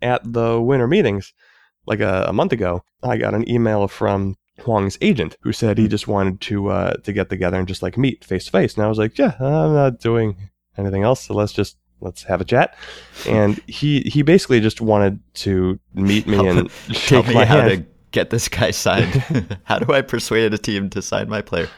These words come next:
Speaker 1: He said after the post that, like, four or five different teams reached out to him to
Speaker 2: Wow.
Speaker 1: say, like, "Hey, what do, uh, what do you got on this Hwang guy?"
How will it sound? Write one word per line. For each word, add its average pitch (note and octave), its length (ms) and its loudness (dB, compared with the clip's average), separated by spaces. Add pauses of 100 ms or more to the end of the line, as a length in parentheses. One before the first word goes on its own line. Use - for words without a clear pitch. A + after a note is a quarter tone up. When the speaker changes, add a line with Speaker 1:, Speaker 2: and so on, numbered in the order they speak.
(180)
Speaker 1:
He F#3+ 180 0
said A#3 320 4
after F#3 340 2
the C#3 120 0
post E3 500 0
that, A#2+ 300 0
like, A2+ 320 -2
four E3 480 0
or C#3 60 2
five C3+ 380 2
different A2+ 280 -2
teams B2 360 -2
reached A2 320 -4
out G#2 200 0
to C3+ 80 0
him D#3 240 2 (380)
to A#2 80 -2
Speaker 2:
Wow. A#2 120 0
Speaker 1:
say, A2+ 160 4
like, G#2+ 240 2
"Hey, F#3 240 2 (220)
what A#2 240 -2
do, C3 200 6
uh, A2+ 300 4
what A2+ 160 0
do B2+ 60 2
you A#2 40 2
got A#2+ 160 4
on A#2 100 4
this G#2 160 0
Hwang E3+ 280 2
guy?" G2 240 0